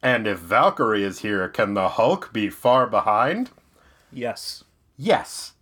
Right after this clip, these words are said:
Speaker 1: he definitely can be.
Speaker 2: I saw that and I was like, "Oh, good, he's finally back. I won't have to make up another Hulk's rules based on, oh, I don't know, nothing."
Speaker 1: Yeah, no, he shows up in one panel in which, uh, Valkyrie has a vision of him dying.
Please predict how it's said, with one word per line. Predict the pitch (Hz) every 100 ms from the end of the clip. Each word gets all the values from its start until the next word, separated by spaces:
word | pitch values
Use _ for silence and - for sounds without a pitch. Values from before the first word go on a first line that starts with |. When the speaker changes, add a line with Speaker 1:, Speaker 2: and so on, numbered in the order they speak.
| -
Speaker 1:
he | - 220
definitely | 156 147 - - 135 135 120 113
can | - 104 101
be. | 82 78 80 - - _ -
Speaker 2:
I | 143
saw | 143 170 170
that | 170 156
and | 147
I |
was | 147
like, | 196 -
"Oh, | 302
good, | 247 294 226
he's | 202
finally | - 214 214
back. | 214 202 160
I | 160
won't | 170 160
have | 160 165
to |
make | 156 165 170
up | 165
another | 160 170 156
Hulk's | 160 156 -
rules | 170 165 151
based | 151 160 -
on, | 160 151 156
oh, | 214
I |
don't | 135 123 131
know, | 120 135
nothing." | 156 220 190 113 - _ - - -
Speaker 1:
Yeah, | 190 160 -
no, | 156
he | 143 165 190
shows | 180 - 214 196 190
up | 190 -
in | 165 156 143 127
one | 160 143
panel | 147 165 147 131
in | 127
which, | 127 127 131
uh, | 127 117 117 117 120
Valkyrie | 104 127 123 139 123
has | 123 117
a | 113
vision | 123 131 123
of | 117
him | 139 131 107
dying. | 113 123 117 123